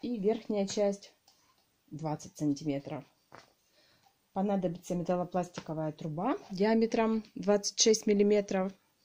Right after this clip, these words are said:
В миске с помощью паяльника делаем дырку необходимого диаметра для того, чтобы вставить металлопластиковую трубу. Потом уже после того, как вы прогрели пластик, ну, буквально пять-десять секунд,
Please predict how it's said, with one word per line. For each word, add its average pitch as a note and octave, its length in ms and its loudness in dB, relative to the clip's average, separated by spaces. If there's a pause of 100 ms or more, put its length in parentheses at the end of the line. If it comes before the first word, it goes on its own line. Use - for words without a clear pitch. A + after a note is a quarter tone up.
(140)
В E3+ 60 -2
миске G#3 380 6
с F#3+ 80 -2
помощью G3+ 440 6
паяльника F#3+ 600 8
делаем F3 440 8
дырку F3+ 380 2
необходимого B3 720 6
диаметра G#3+ 520 6
для F3+ 160 4
того, F#3+ 200 6
чтобы F#3+ 280 2
вставить G#3+ 480 2 (440)
металлопластиковую F3+ 960 2
трубу. D3+ 460 -2 (1400)
Потом F4+ 160 -2
уже A#3+ 140 6
после F#3+ 320 2
того, F#3+ 240 8
как F3+ 220 2
вы F3+ 120 6
прогрели F3+ 580 8
пластик, A#3+ 680 4
ну, A3+ 160 6
буквально F#3 520 4
пять-десять G3 840 2
секунд, F3 400 0